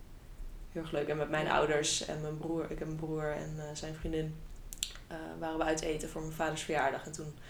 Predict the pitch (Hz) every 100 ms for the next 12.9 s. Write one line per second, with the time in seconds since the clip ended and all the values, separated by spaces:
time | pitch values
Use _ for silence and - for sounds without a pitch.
0 | - - - - - 175 160 156 160 156
1 | 151 151 151 151 - 160 160 160 160 156
2 | 160 160 165 151 160 160 156 - 156 156
3 | - 190 190 196 202 190 185 160 151 151
4 | 151 156 160 156 156 160 170 - - -
5 | - - - 185 170 160 160 156 151 151
6 | 156 185 - 196 - - 202 - 196 196
7 | 196 196 185 175 - 196 208 202 254 233
8 | 220 208 - - - - - 180 160 -
9 | 151 147 139 156 160 156 156 147 147 147
10 | 147 147 147 143 135 131 - 143 143 139
11 | 135 - - 180 170 - - - - -
12 | - - 147 160 151 147 - - -